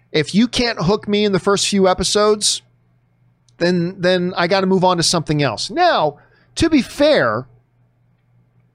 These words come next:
one of my top three favorite T V shows of all time was, uh, Starz Spartacus on the Starz Network.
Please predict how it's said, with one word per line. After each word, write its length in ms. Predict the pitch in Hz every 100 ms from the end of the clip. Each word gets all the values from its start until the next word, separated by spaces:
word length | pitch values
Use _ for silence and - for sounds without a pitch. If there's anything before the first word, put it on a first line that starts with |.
| _ - _ _
one 140 | 180 247
of 60 |
my 120 | 269 240
top 340 | - 247 247
three 280 | - 226 220
favorite 360 | - 202 196
T 180 | - 208
V 120 | 190
shows 340 | 185 - 175 151
of 100 | 139
all 200 | 151 143
time 640 | - 170 156 117 92 92 - - _ _ _ _ _
was, 560 | - 160 165 151 - -
uh, 140 | 147
Starz 960 | - - - 170 170 180 175 170 - - - _ _ -
Spartacus 920 | - - 165 135 - 101 - - - _ _ _ _ _ _ _ _ _ _ -
on 80 | 139
the 80 | 131
Starz 400 | - 165 151 123
Network. 400 | 95 - -